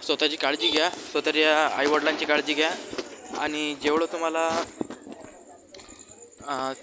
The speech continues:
चांगल्या गोष्टीच्या संगतीमध्ये राहता येईल, तेवढा चांगल्या गोष्टीच्या संगतीमध्ये राहा तुम्ही, ठीक आहे? आणि चला, त्याचबरोबर हवामान असो, शासकीय योजना असो, विद्यार्थ्यांसाठी योजना असो, म्हाताऱ्या लोकांसाठी योजना असो,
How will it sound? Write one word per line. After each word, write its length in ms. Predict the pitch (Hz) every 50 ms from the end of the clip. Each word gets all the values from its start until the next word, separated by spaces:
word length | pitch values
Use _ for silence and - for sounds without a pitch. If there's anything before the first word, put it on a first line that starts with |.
| -
चांगल्या 280 | - 139 131 147 165 165
गोष्टीच्या 580 | 156 147 - - - 156 - 147 143 143 135 135
संगतीमध्ये 600 | - 139 131 131 139 - 147 139 139 135 139 131
राहता 280 | 120 120 127 - 127
येईल, 200 | 127 127 117 -
तेवढा 200 | - 123 123 127
चांगल्या 280 | - - 117 117 123 117
गोष्टीच्या 220 | 123 123 - 123 127
संगतीमध्ये 500 | - 123 117 107 - 123 120 120 117 113
राहा 140 | 127 131
तुम्ही, 240 | 127 - 113 104 104 - - _ _ - - _ - - - - -
ठीक 160 | - 139 -
आहे? 100 | 151 190 - - - - - - - - - _ _ _ _ _ _ _ - _ _ - - - _ _ _ _ _ _ _ _ - - - - - - - - - -
आणि 500 | - 147 151 147 147 143 143 139 139 139 - - _ _ _ -
चला, 200 | 143 135 131 120 - - - - - - - - - - - - - - - - -
त्याचबरोबर 500 | 143 139 139 143 143 143 139 147 147 156 147 - - - - - - -
हवामान 600 | - - 156 139 147 160 160 156 160 160 156 151
असो, 360 | 139 - 147 143 139 139 139 - - - - - - - -
शासकीय 400 | - 151 135 127 - - 143 139
योजना 240 | 127 127 135 147 151
असो, 400 | 139 131 - - 131 127 127 - 135 - - - - - - - - - -
विद्यार्थ्यांसाठी 840 | - 131 135 135 131 120 143 147 143 143 151 151 143 156 139 - 143
योजना 280 | 135 127 123 127 135 131
असो, 300 | 127 - - 127 123 123
म्हाताऱ्या 380 | 120 117 123 - 131 131 131
लोकांसाठी 480 | 131 127 123 - 139 135 - 139 127 135
योजना 280 | 123 127 120 123 123 113
असो, 320 | 117 - - - - -